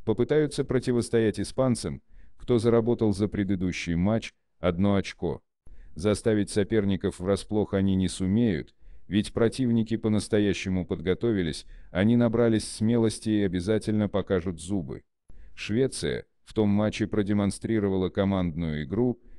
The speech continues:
не дав воротнику пропустить подлый мяч.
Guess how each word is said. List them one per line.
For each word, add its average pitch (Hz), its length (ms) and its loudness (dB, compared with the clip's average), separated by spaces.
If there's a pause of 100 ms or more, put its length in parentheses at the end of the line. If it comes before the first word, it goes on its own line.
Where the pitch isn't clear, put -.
(140)
не 104 160 4
дав 120 220 2
воротнику 107 560 0
пропустить 92 640 -4
подлый 98 380 0
мяч. 85 380 -2